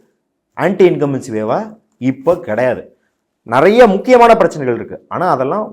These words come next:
ஒவ்வொரு ஊர் உட்பட்டது, இல்ல ஒவ்வொரு மக்கள் குழுக்களுக்கு உட்பட்டது, இல்ல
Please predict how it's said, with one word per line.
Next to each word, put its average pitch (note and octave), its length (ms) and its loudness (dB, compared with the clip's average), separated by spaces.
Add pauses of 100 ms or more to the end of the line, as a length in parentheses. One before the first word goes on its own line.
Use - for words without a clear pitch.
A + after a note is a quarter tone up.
(100)
ஒவ்வொரு G3 420 6 (500)
ஊர் F3+ 280 4 (800)
உட்பட்டது, C3+ 520 -4 (500)
இல்ல F#3+ 180 2
ஒவ்வொரு G#3+ 440 6
மக்கள் F#3 400 2 (280)
குழுக்களுக்கு G#3+ 520 2
உட்பட்டது, G#2+ 440 -6 (140)
இல்ல G#3 140 -2